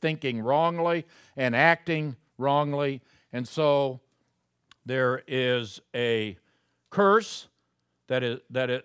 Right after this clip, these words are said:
that is placed there. The consequences of unbelief, I didn't put on here for, uh, the serpent. Um,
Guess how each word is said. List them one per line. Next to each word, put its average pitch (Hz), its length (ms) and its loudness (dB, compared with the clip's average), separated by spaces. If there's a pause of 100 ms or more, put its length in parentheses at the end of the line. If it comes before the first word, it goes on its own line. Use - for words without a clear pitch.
that 131 180 -2
is 113 180 -6
placed 185 680 2
there. 160 460 2 (500)
The 110 100 -6
consequences 175 1000 2
of 147 120 -4
unbelief, 143 680 0
I 123 80 -2
didn't 127 200 -4
put 139 180 -2
on 131 240 -2
here 120 300 -4
for, 117 460 -6 (640)
uh, 101 380 -6 (340)
the 113 100 -12
serpent. 185 720 -2 (1000)
Um, 87 520 -12